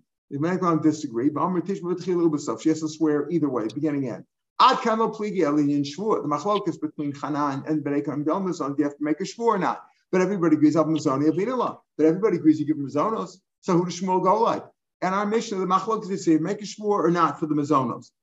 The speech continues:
But everybody agrees you give mazonos. Shmuel says you don't give mazonos. What's going on here? So Targum Shmuel, so Shmuel will explain it.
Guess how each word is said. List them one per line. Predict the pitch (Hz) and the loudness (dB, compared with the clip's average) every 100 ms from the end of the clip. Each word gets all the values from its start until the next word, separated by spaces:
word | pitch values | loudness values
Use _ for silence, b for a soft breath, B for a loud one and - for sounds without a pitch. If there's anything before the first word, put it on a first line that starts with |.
| _ - | _ -2
But | 190 | 2
everybody | 196 165 | 6 6
agrees | 143 160 | 8 8
you | 160 | 6
give | 151 | 2
mazonos. | 151 143 180 226 - - | 2 -2 -2 -2 -4 -8
Shmuel | 170 165 | -2 -2
says | 165 156 | 0 0
you | 165 | 0
don't | 196 | 0
give | 214 | -4
mazonos. | 202 170 151 131 104 - | -4 -4 -2 -2 -4 -6
What's | 135 | -6
going | 147 131 | -4 -2
on | 117 110 | -2 -4
here? | 113 143 - _ - - _ - | -4 -6 -12 _ -20 -20 _ 2
So | 160 151 147 156 151 143 196 151 131 156 156 143 123 113 127 160 165 _ _ - 165 | 4 4 2 2 0 2 2 2 0 -2 0 -2 -4 -6 -4 -4 -6 _ _ -12 -6
Targum | 180 190 196 180 | -2 0 0 -2
Shmuel, | 160 165 151 143 | -4 -4 -4 -4
so | 143 | -6
Shmuel | 135 190 196 180 151 147 | -8 -4 -2 0 -2 -2
will | 147 | -2
explain | 156 - - 214 214 | -2 -4 -6 -2 0
it. | 175 | -2